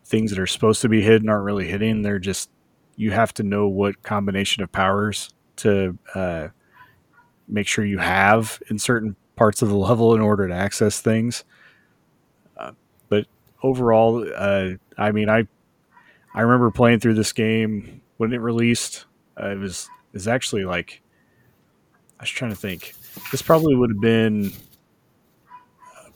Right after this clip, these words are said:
pretty, this might have been, like, a Christmas game for me, even though it released, you know, in the summer. I probably didn't get it until, till later. Um, but it,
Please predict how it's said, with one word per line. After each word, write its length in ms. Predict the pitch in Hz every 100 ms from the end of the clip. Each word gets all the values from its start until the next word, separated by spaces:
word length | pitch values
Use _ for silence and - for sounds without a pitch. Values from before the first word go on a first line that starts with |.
| -
pretty, 760 | - 151 156 156 156 143 131 - - _ _ _ _ - _ _
this 180 | - 131
might 80 | 160
have 100 | 143
been, 160 | 139 131
like, 200 | 117 113
a 160 | 101
Christmas 720 | 95 - 110 104 98 - - - _ _ _
game 260 | - 92 92
for 180 | - 101
me, 140 | 95
even 240 | 95 95 92
though 460 | 95 92 90 87 - _
it 140 | - 90
released, 640 | 92 92 92 - - - _ _ _ _
you 80 | 95
know, 260 | 92 87 85 -
in 80 | 104
the 80 | 90
summer. 420 | 107 92 87 80 _ _ _ -
I 40 |
probably 280 | - 101 98
didn't 240 | 98 87
get 160 | 90 92
it 140 | 90
until, 520 | 85 85 - 92 85 90 _
till 200 | - 82
later. 440 | 82 85 85 87 - _ _ _ _ _ _ _ _ _
Um, 500 | - 82 82 80 87 _ _ _ _
but 120 | - 95
it, 180 | 104